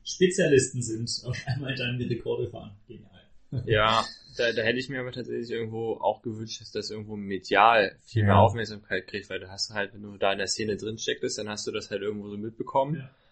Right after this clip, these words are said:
Speaker 2: Aber selbst da musstest du dich schon anstrengen, dass, dass du das überhaupt erfährst.
Speaker 1: Das stimmt.
Speaker 2: Ähm, und das halt auch so ein Triathlet, ich, ich hack ja immer so ein bisschen auf den Triathleten rum, dass die nicht so richtig Rad fahren können, so,
Speaker 1: Ja.
Speaker 2: weil,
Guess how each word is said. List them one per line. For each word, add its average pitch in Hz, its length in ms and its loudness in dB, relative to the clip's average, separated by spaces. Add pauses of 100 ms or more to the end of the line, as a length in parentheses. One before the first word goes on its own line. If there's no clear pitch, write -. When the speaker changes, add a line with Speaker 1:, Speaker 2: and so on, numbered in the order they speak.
(140)
Speaker 2:
Aber 101 180 4
selbst 104 320 2
da 127 160 8
musstest 123 340 -6
du 113 60 -8
dich 110 140 -8
schon - 120 -12
anstrengen, 113 540 2
dass, - 240 -2
dass 110 200 -6
du - 60 -10
das 104 220 0
überhaupt 101 360 -2 (120)
erfährst. - 720 6
Speaker 1:
Das - 140 -20
stimmt. 127 260 -14 (400)
Speaker 2:
Ähm, 107 420 4 (440)
und - 200 -6 (400)
das - 300 -6
halt 107 160 0
auch 107 160 2
so 110 100 -12
ein 101 60 -10
Triathlet, 113 500 0
ich, 101 180 -10
ich - 200 -12
hack - 120 -4
ja 113 120 6
immer 107 160 -4
so 104 60 -12
ein 101 40 -16
bisschen 104 200 -12
auf 101 100 -18
den 101 100 -14
Triathleten 104 400 -6
rum, 107 200 -12
dass 104 180 -8
die - 80 -10
nicht 101 180 -10
so 98 120 -12
richtig 104 340 -12
Rad - 120 0
fahren 117 300 0
können, 120 240 -6
so, 120 200 -4
Speaker 1:
Ja. 110 40 -4
Speaker 2:
weil, 95 260 4